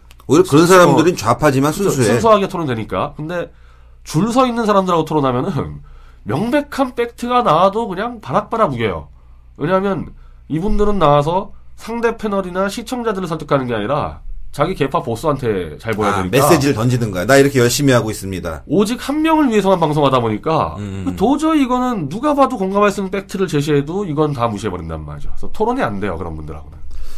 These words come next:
Speaker 1: 저는요, 어, 모 평론가에게 이런 얘기를 들었어요.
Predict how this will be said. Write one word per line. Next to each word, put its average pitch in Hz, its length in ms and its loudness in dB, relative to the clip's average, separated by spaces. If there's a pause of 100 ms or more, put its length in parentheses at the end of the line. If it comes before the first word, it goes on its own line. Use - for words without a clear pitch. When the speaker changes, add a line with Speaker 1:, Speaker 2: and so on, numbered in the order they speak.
(140)
Speaker 1:
저는요, 131 640 2 (420)
어, 107 340 -6
모 147 220 0
평론가에게 120 960 -2
이런 95 240 -6
얘기를 87 240 -8
들었어요. 80 680 -10